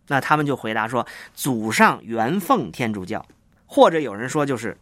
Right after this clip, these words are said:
“祖传天主教。”可见在天主教传教入华这样的一个过程当中，它比唐代的景教和元代的耶里可温最重大的一个改变，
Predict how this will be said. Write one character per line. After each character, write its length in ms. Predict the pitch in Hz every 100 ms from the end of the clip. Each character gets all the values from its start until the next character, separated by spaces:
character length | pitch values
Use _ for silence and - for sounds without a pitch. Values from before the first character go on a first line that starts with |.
| _
“祖 340 | - 139 113 107
传 420 | - 113 117 185
天 260 | - 151 123
主 120 | 95
教。” 200 | 90 - _ _ _ _ -
可 180 | - 127
见 300 | 185 143 98 _ _
在 180 | - 175
天 220 | 208 202
主 120 | 165
教 440 | 127 165 147 107 - _ -
传 360 | - 123 151
教 320 | 170 180 131
入 260 | - 190 147
华 460 | 110 107 107 135 -
这 100 | -
样 140 | 214 143
的 60 | 131
一 60 |
个 100 | 160
过 180 | 165 180
程 160 | 113 101
当 180 | 101
中， 240 | 104 107 -
它 160 | - 175
比 280 | 131 110 -
唐 320 | - 131 147
代 100 | 214 180
的 100 | 135
景 200 | 113 98
教 280 | 160 131
和 180 | 110 135
元 300 | 113 120 127
代 140 | 180 147
的 100 | 117
耶 280 | 110 117
里 120 | 143 156
可 240 | - 95
温 240 | 120 131 - _ - - _
最 300 | - 302 202
重 280 | 156 196 147
大 180 | 156 123
的 60 |
一 100 | 113
个 120 | 120 117
改 200 | 104 69
变， 220 | 120 95